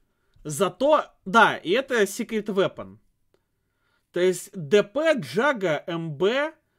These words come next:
Really Stupid, Секретка и С Ф. Да, это маленький каток. О, профя играет.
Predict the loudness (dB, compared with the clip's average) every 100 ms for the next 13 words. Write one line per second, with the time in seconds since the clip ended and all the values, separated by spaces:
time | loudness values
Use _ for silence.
0 | _ _ -4 0 0 2 0 -2 -6 -12
1 | -8 -6 -4 -4 -6 -8 _ _ _ _
2 | _ -8 -6 -4 -2 -2 -4 -6 -8 0
3 | 0 0 -4 -8 -10 _ -4 2 4 2
4 | 0 0 -2 -2 -8 -6 -6 -4 -10 -12
5 | -20 _ _ _ _ _ 4 4 0 -4
6 | -4 -2 -2 -4 -4 -8 -10 -14 -20